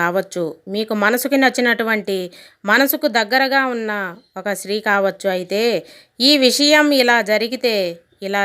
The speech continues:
జరిగే అవకాశం ఉంది. దీనంతటా అదే కూడా బయటపడే అవకాశం ఉంది. ఆ క్షణంలో ఏది జరిగినా సరే అన్నీ కూడా అర్థం చేసుకొని నువ్వు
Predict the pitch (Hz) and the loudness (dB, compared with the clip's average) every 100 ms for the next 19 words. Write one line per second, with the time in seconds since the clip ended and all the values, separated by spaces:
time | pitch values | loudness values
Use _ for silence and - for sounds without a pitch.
0 | 180 190 196 220 214 185 196 196 208 190 | 0 0 0 0 0 2 0 -2 -2 -6
1 | 180 175 170 - 165 196 214 196 196 233 | -8 -8 -10 -14 -10 -4 -2 0 -2 -2
2 | 226 226 185 185 202 185 180 190 170 175 | -2 0 0 0 -2 0 0 0 0 -2
3 | 185 185 180 180 160 165 180 185 190 165 | -2 -2 0 0 -2 -4 -6 -6 -8 -8
4 | 165 165 156 - - - - 214 220 240 | -8 -10 -12 -20 -20 -16 0 2 2 2
5 | 226 254 269 262 220 214 247 247 233 240 | 2 0 0 -2 -2 -2 -4 -2 -2 -2
6 | 262 269 247 214 208 180 - - 180 185 | -2 -4 -2 -2 -2 -4 -10 -10 -8 -6
7 | 202 220 208 185 190 196 175 147 208 202 | -8 -6 -6 -2 0 0 -2 -2 -4 -4
8 | 190 185 180 180 175 165 - - _ _ | -6 -6 -6 -6 -8 -10 -18 -20 _ _
9 | 240 269 | 4 6